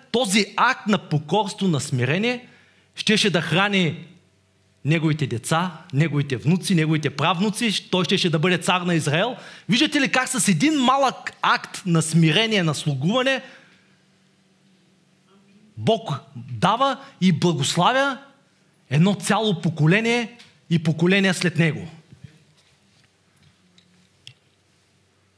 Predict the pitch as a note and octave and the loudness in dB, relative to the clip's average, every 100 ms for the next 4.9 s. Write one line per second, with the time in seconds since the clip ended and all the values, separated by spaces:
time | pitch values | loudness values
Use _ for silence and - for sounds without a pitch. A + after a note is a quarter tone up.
0 | _ _ _ _ _ - G#2+ E3+ G#3 - | _ _ _ _ _ -12 -2 2 2 -2
1 | G3+ G#3 F3 F#3+ - - _ _ _ _ | -2 0 0 0 -2 -16 _ _ _ _
2 | _ _ _ _ _ _ _ _ _ _ | _ _ _ _ _ _ _ _ _ _
3 | _ - - _ _ _ G3 G3 F3+ G3 | _ -20 -20 _ _ _ -2 0 0 0
4 | F#3 F3+ D#3 C3+ C#3+ C3+ F#3+ F3 - | 0 0 0 0 0 0 0 0 -2